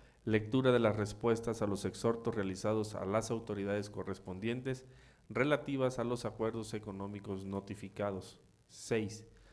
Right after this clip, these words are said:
lectura de las iniciativas de leyes o decretos presentados al Pleno. En esta sesión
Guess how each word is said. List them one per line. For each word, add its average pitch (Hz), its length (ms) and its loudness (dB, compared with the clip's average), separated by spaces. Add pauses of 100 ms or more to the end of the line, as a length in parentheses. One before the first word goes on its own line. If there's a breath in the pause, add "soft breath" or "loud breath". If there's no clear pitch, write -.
(140)
lectura 113 520 4
de 110 80 6
las 117 260 4
iniciativas 113 680 -2
de 101 100 0
leyes 107 580 -2
o 110 160 2
decretos 107 540 -2
presentados 95 760 -2
al 92 160 -4
Pleno. 104 320 -2 (380)
En 101 100 -4
esta 107 240 -2
sesión 104 520 -6